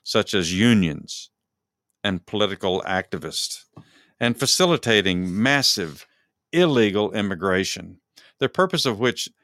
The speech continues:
is to, among other things, alter the nation's demographics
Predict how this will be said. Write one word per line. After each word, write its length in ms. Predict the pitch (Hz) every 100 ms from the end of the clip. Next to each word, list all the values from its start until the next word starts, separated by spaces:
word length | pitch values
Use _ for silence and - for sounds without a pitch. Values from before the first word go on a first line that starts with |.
| _ _
is 260 | - 156 -
to, 500 | - 185 147 92 110 - _ _ -
among 480 | 113 110 110 107 107
other 280 | 104 95
things, 460 | 95 104 95 98 101 -
alter 400 | 127 143 139 113
the 120 | 98
nation's 560 | 101 107 110 - 98 90
demographics 1080 | 110 117 107 98 104 98 98 98 - -